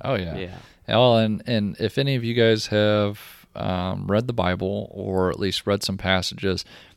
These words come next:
Speaker 1: there's a lot of repeating things in there. And a lot of that is, it, I mean, it's very purposeful
Speaker 2: Mm-hmm.
Speaker 1: in the way that it does this because we as a reader are supposed to kind of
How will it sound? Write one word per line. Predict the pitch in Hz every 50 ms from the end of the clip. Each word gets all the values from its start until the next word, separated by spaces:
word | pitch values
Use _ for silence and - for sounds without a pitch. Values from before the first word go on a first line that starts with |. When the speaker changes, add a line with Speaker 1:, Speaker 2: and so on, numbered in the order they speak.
| _ -
Speaker 1:
there's | - 95 92 -
a | 92 85 101 92 - -
lot | 92 87 85 87 90 90 90 90 90 85 80 -
of | - -
repeating | 92 90 - - - - - 95 85 90 85 87
things | - - 80 80 82 82 - -
in | - 50
there. | - - - - - - - _ - - - - - - _ _ _ -
And | - 101 104 104 104 98 92
a | 65
lot | - 107 135 175 151
of | 110
that | 101 101 101 98
is, | 95 95 90 78 - -
it, | 104 95 - - -
I | 90
mean, | 98 101 95 80
it's | 90 101 95 - - - - - - _ _ -
very | - 98 101 113 110
purposeful | - - - 104 104 - 90 85 - - - - - - - - 117
Speaker 2:
Mm-hmm. | - -
Speaker 1:
in | 101 92
the | 92 90
way | 90 90 90 90
that | 92 92 90
it | - -
does | 98 92 90 85 -
this | 92 87 85 -
because | - - - - 90 92 95
we | 92 92 92
as | 87 90
a | 90
reader | 90 95 95 95 98 92 85 85
are | 92
supposed | - - - - 92 - -
to | -
kind | - - 98
of | 101 -